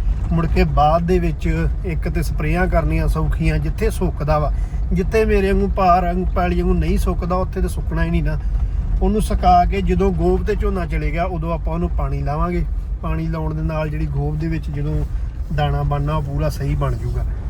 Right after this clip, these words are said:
ਇਹ ਜਿਹੜੀਆਂ ਵਾ ਨਿੱਕੀਆਂ ਨਿੱਕੀਆਂ ਗੱਲਾਂ ਦਾ ਧਿਆਨ ਰੱਖਾਂਗੇ ਨਾ, ਤੇ ਉਹਦੇ ਨਾਲ ਆਪਣਾ ਜਿਹੜਾ ਵਾ ਫਸਲ ਦਾ ਜਿਹੜਾ ਵਾ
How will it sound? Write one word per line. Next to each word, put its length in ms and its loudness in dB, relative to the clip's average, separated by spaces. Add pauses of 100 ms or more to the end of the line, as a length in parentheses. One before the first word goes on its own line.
(360)
ਇਹ 220 2
ਜਿਹੜੀਆਂ 320 2
ਵਾ 220 2 (320)
ਨਿੱਕੀਆਂ 300 2
ਨਿੱਕੀਆਂ 280 0
ਗੱਲਾਂ 340 2
ਦਾ 120 0
ਧਿਆਨ 260 0
ਰੱਖਾਂਗੇ 460 0
ਨਾ, 180 0 (300)
ਤੇ 100 -4
ਉਹਦੇ 260 0
ਨਾਲ 260 2
ਆਪਣਾ 340 0
ਜਿਹੜਾ 220 -2
ਵਾ 120 0
ਫਸਲ 380 -2
ਦਾ 120 0
ਜਿਹੜਾ 240 -2
ਵਾ 260 0